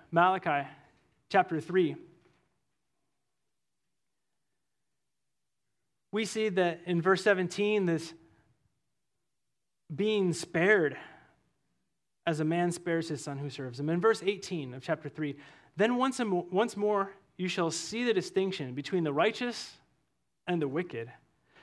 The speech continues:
between one who serves God and one who does not serve him.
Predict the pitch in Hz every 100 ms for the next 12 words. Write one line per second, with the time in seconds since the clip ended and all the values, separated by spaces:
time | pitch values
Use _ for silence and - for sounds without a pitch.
0 | - 185 180 233 226 226 214 196 - 247
1 | 277 175 151 135 147 170 - _ _ _
2 | _ _ _ 180 175 175 175 - - -
3 | 185 175 151 156 165 - 135 - 127